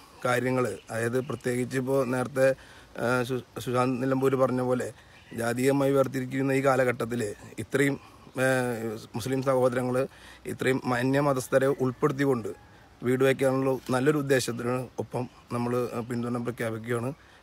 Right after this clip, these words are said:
എല്ലാ, എല്ലാ സഹകരണങ്ങളും എൻ്റെ ഭാഗത്തുനിന്നും, അതായത് എൻ്റെ,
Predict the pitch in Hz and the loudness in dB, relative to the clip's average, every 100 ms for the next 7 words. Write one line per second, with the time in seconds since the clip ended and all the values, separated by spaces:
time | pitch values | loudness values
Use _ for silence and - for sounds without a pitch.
0 | - 120 143 143 135 120 131 139 156 - | -4 4 4 4 0 0 2 4 2 0
1 | - 135 131 131 127 127 127 123 127 131 | -6 0 2 2 0 -2 -2 -2 0 0
2 | 123 127 127 139 - - - 123 127 135 | -2 -2 -4 -4 -8 -20 -10 2 4 6
3 | 139 127 131 143 | 4 2 4 4